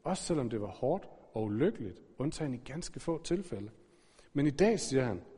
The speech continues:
så vil folk også langt ind i kirken argumentere for, at skilsmisse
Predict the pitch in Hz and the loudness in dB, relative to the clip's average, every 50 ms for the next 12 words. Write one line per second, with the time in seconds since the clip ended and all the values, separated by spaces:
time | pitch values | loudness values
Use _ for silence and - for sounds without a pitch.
0 | - - - - - 202 190 - - - 175 190 175 185 - - - 170 202 196 | -20 -12 -2 6 6 8 8 6 6 6 6 6 6 2 -4 0 4 4 4 4
1 | - - - - - - - 120 127 160 190 185 160 151 143 139 123 - - 160 | 2 -6 -12 -16 -16 -8 0 4 6 6 6 6 4 4 4 2 2 2 4 4
2 | 185 202 180 160 - 127 123 131 127 120 117 120 - - 254 214 160 - - 151 | 4 6 4 0 0 0 0 0 0 -2 -2 -2 2 4 6 6 6 4 4 2
3 | 135 127 - - - - - - - - - 220 220 - - 143 135 131 131 - | 2 2 0 -6 -16 -18 -18 -16 -6 2 2 4 4 4 2 0 0 0 0 -2
4 | 123 107 | -4 -4